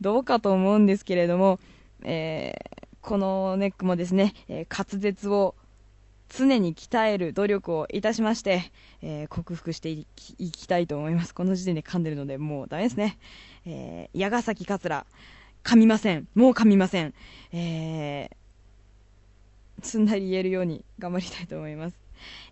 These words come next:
えー、それでは、えー、この辺で失礼いたします。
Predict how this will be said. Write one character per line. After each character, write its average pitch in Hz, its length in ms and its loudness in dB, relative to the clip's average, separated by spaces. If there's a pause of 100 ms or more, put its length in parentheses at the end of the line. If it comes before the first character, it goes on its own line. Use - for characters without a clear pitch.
え 185 200 -12
ー、 - 20 -16
そ - 140 -10
れ 240 100 -2
で 302 120 0
は、 294 280 0
え 92 800 -14 (300)
ー、 - 40 -20
こ 160 60 -8
の 190 60 -2
辺 190 160 -2
で 208 100 -4
失 - 160 -12
礼 208 120 -4
い 202 40 -8
た 220 100 -8
し 240 80 -8
ま 269 120 -2
す。 240 240 -8